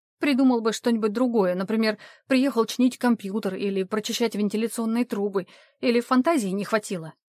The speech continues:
"Вы кто?" — с невероятным опломбом спросил Агашкин, продолжая стоять на четвереньках. "Друг", — не моргнув глазом, ответил студент. "Близкий друг".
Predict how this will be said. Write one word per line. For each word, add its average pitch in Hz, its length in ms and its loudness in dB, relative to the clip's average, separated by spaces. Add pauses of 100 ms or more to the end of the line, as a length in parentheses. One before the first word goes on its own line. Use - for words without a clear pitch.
(920)
"Вы 233 300 2
кто?" — 294 420 2 (300)
с - 100 -20
невероятным 220 600 0
опломбом 190 520 0
спросил 208 440 -2
Агашкин, 233 480 0
продолжая 208 500 -2
стоять 214 320 -2
на 208 100 -4
четвереньках. 190 680 -6 (1000)
"Друг", — 185 480 -4 (260)
не 226 140 0
моргнув 202 380 2
глазом, 190 400 -2
ответил 185 340 -4
студент. 180 500 -4 (520)
"Близкий 214 560 -2
друг". 214 400 0